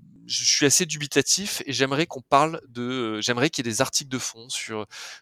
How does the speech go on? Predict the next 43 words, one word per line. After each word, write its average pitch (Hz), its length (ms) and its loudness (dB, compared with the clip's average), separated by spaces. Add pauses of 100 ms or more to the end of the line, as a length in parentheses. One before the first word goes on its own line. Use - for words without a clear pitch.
(140)
euh... 95 440 -6
moi, 131 120 0
je - 80 6
serais 117 220 2
ultra 127 260 -2
intéressé 135 380 0
qu'un 113 160 -6
journaliste 117 320 -6
m'appelle 147 180 -2
et 143 40 -8
dise, « 127 100 -8
OK, 135 260 -6
parlez-moi 147 300 4
de 135 80 -4
votre - 180 -4
rentabilité. 123 500 -6
J'ai 110 100 -6
envie 120 140 -6
qu'on 123 140 -10
parle 147 220 2
de 147 40 -2
votre 139 200 -4
rentabilité. 131 400 -8
Est-ce 123 100 -4
que - 80 -14
vous 120 140 -6
êtes - 100 -8
rentable ? 123 320 0
Comment 147 240 -2
vous 135 160 -4
êtes 135 120 -2
rentable ? 120 300 -2
Comment 156 260 0
vous 135 200 -2
expliquez 147 420 -4
que 131 60 -14
vous 127 140 -6
êtes - 80 -8
rentable ? 123 340 -6
Comment 135 220 -6
vous 123 220 -6
allez, 127 260 0
euh, 110 80 -6